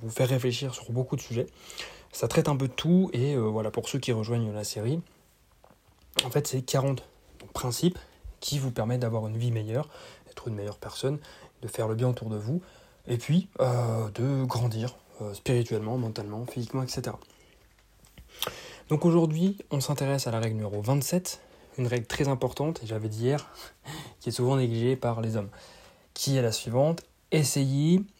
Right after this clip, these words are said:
d'avoir au moins une pièce dans votre maison ou votre appartement aussi belle que possible. Ça, c'est une règle, euh, donc quand j'avais lu le livre, il en,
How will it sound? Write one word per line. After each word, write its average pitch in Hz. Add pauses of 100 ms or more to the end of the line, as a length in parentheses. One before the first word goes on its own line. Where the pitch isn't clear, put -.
(100)
d'avoir 117
au 113
moins 113
une 165
pièce 143
dans 113
votre 110
maison 110
ou 127
votre 110
appartement 127 (1040)
aussi 127
belle 156
que -
possible. 123 (1600)
Ça, 190
c'est 185
une 143
règle, 165
euh, 117 (220)
donc 120
quand 143
j'avais 147
lu 160
le 139
livre, 135
il 113
en, 107